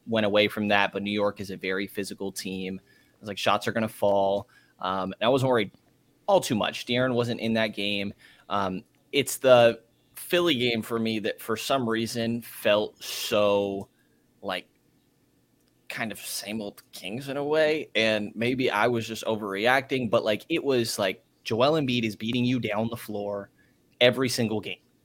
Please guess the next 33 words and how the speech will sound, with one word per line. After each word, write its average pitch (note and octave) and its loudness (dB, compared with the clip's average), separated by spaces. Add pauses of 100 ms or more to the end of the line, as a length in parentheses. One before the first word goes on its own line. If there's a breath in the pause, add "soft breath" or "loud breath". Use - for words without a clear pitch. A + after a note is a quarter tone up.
(180)
or B2+ 8
every C#3 4
single A#2+ -2
possession. G#2 -6
How F3+ 2
is D3 -2
it A#2+ -2
that G#2+ -2
you A2 -2
are G#2+ 0
making A2+ -2
a D#3+ -4
basket G2+ -2
and G#2 -8
he A2 -8
is G#2+ -6
the G#2+ -8
first D#3 -2
one C#3 2
down B2 4
the B2 -2
floor G#2 0
of G#2+ -6
either A#2 0
player A2 0
on G#2 -6
the G#2 -8
team? C3 -6 (540 soft breath)
And A#2 4
I, A#2 4
I B2+ 6
just, B2 -2
like, G2+ 2